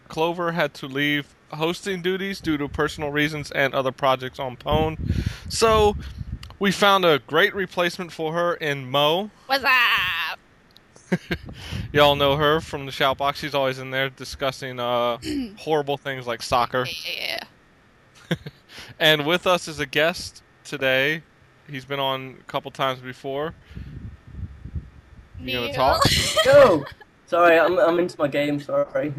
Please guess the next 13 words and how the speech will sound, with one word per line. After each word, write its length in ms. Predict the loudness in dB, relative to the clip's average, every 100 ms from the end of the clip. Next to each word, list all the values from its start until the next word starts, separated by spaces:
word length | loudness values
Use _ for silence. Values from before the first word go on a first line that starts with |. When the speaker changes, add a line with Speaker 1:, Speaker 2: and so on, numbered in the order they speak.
| -8
Speaker 3:
<laughs> 600 | -8 -8 -12 _ _ _ 2
Speaker 1:
Yeah, 180 | 4
he's 300 | 4 2 -2
been 260 | -4 -4 -2
a 140 | -4
tosser 480 | -6 -4 -4 -6 -8 -8
and 140 | -10
playing 300 | -8 -6 -6
Call 240 | -6 -6
of 40 | -6
Duty 180 | -10 -14
four. 260 | -14 -12
Speaker 2:
Four. 220 | -10 -12